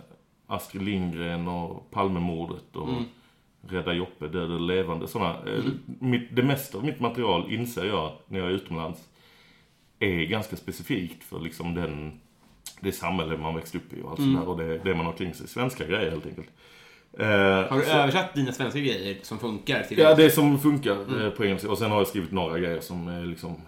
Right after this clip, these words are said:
Speaker 1: bara funkar,
Speaker 2: Mm.
Speaker 1: eh, i den situationen att man är en svensk i U S A.
Speaker 2: Mm.
Speaker 1: Men det hade varit kul att vara där en längre period och verkligen bara skriva från scratch och
Speaker 2: Mm.
Speaker 1: försöka göra, eh, göra grejen där.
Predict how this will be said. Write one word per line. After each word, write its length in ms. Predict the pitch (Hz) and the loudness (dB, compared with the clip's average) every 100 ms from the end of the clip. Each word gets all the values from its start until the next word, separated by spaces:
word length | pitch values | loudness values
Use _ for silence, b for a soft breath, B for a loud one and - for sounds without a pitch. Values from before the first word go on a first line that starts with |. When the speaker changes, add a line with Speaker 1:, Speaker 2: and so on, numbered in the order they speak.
| - | -20
Speaker 1:
bara 460 | - 90 80 82 82 | -14 -10 -8 -8 -10
funkar, 320 | 95 85 85 - - | -10 -10 -12 -14 -10
Speaker 2:
Mm. 240 | 127 135 82 | -8 -8 -8
Speaker 1:
eh, 360 | 80 76 76 80 80 - - | -10 -10 -12 -14 -16 -14 -10
i 100 | 80 | -8
den 200 | 76 73 | -8 -8
situationen 520 | - 78 - 80 78 | -10 -10 -10 -10 -10
att 140 | - | -12
man 100 | 78 | -12
är 60 | 78 | -10
en 100 | 73 | -12
svensk 440 | - 80 - - | -10 -12 -12 -16
i 120 | 73 78 73 | -12 -10 -8
U 80 | - 80 | -10 -10
S 100 | - | -12
A. 60 | - - B | -16 -20 B
Speaker 2:
Mm. 220 | 143 123 127 B | -8 -8 -8 B
Speaker 1:
Men 400 | 107 - 98 92 | 4 6 4 2
det 60 | |
hade 160 | 104 104 | 0 -2
varit 100 | - | 0
kul 260 | 113 87 | 0 2
att 60 | 98 | 4
vara 260 | 113 87 85 85 | 4 4 2 0
där 80 | |
en 100 | 92 | 0
längre 220 | 101 87 82 | 0 -2 -2
period 320 | 101 82 82 | 0 0 0
och 160 | 92 | -2
verkligen 300 | 87 87 85 | -2 -4 -4
bara 100 | 82 | -4
skriva 340 | 82 95 85 82 | -4 -2 -2 -4
från 160 | 98 | -8
scratch 640 | 87 - 92 - - - - - | -8 -4 -4 -6 -12 -16 -16 -16
och 140 | 131 123 | -10 -2
Speaker 2:
Mm. 100 | 117 | 0
Speaker 1:
försöka 220 | 87 90 | 0 -2
göra, 400 | 87 80 80 76 - b b b b b b - | -2 -2 -4 -8 -12 b b b b b b -8
eh, 300 | 98 90 85 | -4 0 2
göra 220 | 92 82 | 2 2
grejen 280 | 87 101 85 | 2 2 2
där. 120 | 85 | -2